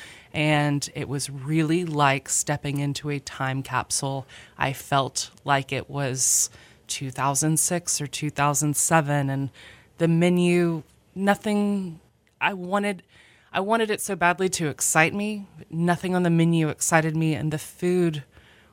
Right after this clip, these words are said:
wasn't what I remember it or would want it to be. And I think other people probably feel the same way about some of his other concepts.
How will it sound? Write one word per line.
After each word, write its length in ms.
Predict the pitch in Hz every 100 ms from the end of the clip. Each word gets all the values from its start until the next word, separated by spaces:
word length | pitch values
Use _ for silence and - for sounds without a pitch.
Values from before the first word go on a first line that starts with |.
| -
wasn't 880 | 151 175 165 160 147 - - - - _ _ _ -
what 160 | 156
I 80 | 151
remember 500 | 143 147 156 156 160
it 180 | 156 -
or 120 | - 151
would 200 | 143 139
want 400 | 135 147 139 151
it 100 | -
to 140 | 147
be. 260 | 135 143 143
And 240 | 139 135 _ - _ _ _
I 100 | 147
think 220 | 143 151 143
other 180 | 143
people 260 | 139 151 139
probably 460 | 131 139 139 139 135
feel 180 | 147
the 120 | 131 123
same 240 | 147 135
way 120 | 131
about 220 | 131 117
some 140 | - 135
of 100 | 131
his 140 | 120
other 180 | 113 -
concepts. 680 | - 107 120 117 - - -